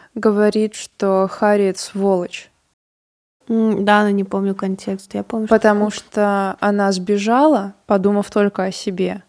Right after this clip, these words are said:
Speaker 2: Мгм.
Speaker 1: И из-за неё погибло такое количество девушек,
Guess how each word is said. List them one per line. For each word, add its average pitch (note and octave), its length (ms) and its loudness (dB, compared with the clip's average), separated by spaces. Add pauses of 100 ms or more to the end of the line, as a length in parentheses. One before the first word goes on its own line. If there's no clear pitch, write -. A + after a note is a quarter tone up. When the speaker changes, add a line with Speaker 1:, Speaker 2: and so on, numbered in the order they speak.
(120)
Speaker 2:
Мгм. A3 480 0 (260)
Speaker 1:
И G#3 160 2
из-за G3 220 0
неё G#3 520 0
погибло G3 520 -2
такое G3 360 -4
количество F#3+ 540 -6
девушек, F3 600 -8